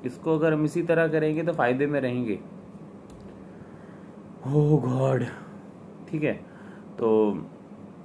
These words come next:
आने वाले matches में हम पहले से तैयार रखेंगे, at least playing eleven, credit का issues क्या होता है, और who,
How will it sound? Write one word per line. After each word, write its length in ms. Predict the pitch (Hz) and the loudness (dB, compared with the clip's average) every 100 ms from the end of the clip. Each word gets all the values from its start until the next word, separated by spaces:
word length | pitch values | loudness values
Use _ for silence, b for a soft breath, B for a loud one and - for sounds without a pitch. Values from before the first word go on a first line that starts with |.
| B B B | B B B
आने 200 | 131 151 | 2 4
वाले 160 | 165 165 | 4 4
matches 300 | 156 139 143 | 4 2 0
में 80 | 151 | 2
हम 120 | 151 | 0
पहले 300 | 139 135 139 | 4 4 4
से 120 | 139 | 2
तैयार 240 | 135 127 110 | 0 2 2
रखेंगे, 400 | 101 107 127 151 | 0 -4 -6 -4
at 220 | 135 117 | -4 -2
least 220 | 127 131 - | -2 -2 -4
playing 320 | 117 113 123 | -4 -2 0
eleven, 320 | 135 139 143 127 | -2 -2 -4 -2
credit 400 | 110 104 123 - - - - - | -2 0 -2 -2 -16 -18 -18 -6
का 100 | - | 0
issues 360 | 123 113 139 127 | 0 0 -4 -6
क्या 160 | 139 131 | -2 0
होता 340 | 123 104 135 | 0 0 -2
है, 100 | 147 B B B - | -2 B B B 0
और 300 | 107 104 110 | 4 4 2
who, 260 | 110 131 | 0 2